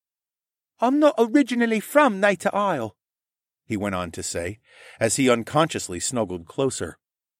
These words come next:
I was born in a small wandering village in West Elam. Before I was conceived, my village was visited by a traveller.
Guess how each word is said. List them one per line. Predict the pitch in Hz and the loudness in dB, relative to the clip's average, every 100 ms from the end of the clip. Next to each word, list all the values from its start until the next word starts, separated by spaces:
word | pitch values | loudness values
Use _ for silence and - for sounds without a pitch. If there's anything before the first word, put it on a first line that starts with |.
| _ _ _ _ _ _ _ _ | _ _ _ _ _ _ _ _
I | 214 | 0
was | 226 - | 0 0
born | - 277 262 233 | 6 8 8 4
in | 214 | 0
a | 202 | 0
small | - 262 330 302 | 0 2 4 6
wandering | 254 262 202 175 165 | 6 4 2 -2 -2
village | 160 185 214 | 0 0 0
in | 196 190 | -4 0
West | 240 240 262 | 0 2 2
Elam. | 254 151 107 - _ _ _ _ _ _ - | 2 0 -4 -8 _ _ _ _ _ _ -6
Before | 160 262 277 254 | -2 4 6 8
I | |
was | 202 190 - | 8 4 2
conceived, | 170 160 - 262 202 165 160 - _ _ _ _ _ | -4 -4 0 2 2 -4 -10 -20 _ _ _ _ _
my | 196 254 | 4 4
village | 247 294 262 196 | 6 2 2 0
was | 196 175 | -4 0
visited | 202 269 262 226 | 0 0 0 2
by | 226 226 | 6 6
a | |
traveller. | 196 - 285 202 127 | 4 2 2 2 -2